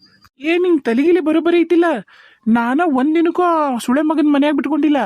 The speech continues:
ನೀ ಹೋಗಿ ಹೋಗಿ ಅವ್ನ್ ನನ್ ಕರೆ ಕರೆ ಕರೆ ಮನಿಗೆ ಅದು ಯವ್ವ ಬ್ಯಾಡ ಅಂತೀನಿ ನೋಡ್ ನಾನು. ನಿನಗೆ ಎದಕ್ ಬಂತ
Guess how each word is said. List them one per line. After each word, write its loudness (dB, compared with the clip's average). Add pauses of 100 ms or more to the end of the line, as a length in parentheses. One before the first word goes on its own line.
(520)
ನೀ 2
ಹೋಗಿ 0
ಹೋಗಿ 0
ಅವ್ನ್ -2
ನನ್ 0
ಕರೆ 0
ಕರೆ -2
ಕರೆ -2 (360)
ಮನಿಗೆ 2
ಅದು 0 (640)
ಯವ್ವ -4 (180)
ಬ್ಯಾಡ -4
ಅಂತೀನಿ 0
ನೋಡ್ 0
ನಾನು. -2 (140)
ನಿನಗೆ 0
ಎದಕ್ -4
ಬಂತ -4